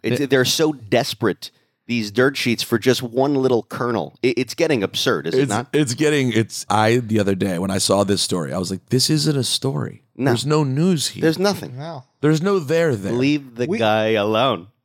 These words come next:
Speaker 3: We know that he, we know that he's an entertainer. We know that he, he
Speaker 2: I don't know if people do know that. I,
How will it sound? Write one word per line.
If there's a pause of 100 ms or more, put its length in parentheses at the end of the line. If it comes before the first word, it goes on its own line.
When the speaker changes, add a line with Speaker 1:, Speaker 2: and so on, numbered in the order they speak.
Speaker 3:
We
know
that
he,
we
know
that
he's
an
entertainer. (560)
We
know
that
he,
he
Speaker 2:
I
don't
know
if
people
do
know
that. (220)
I,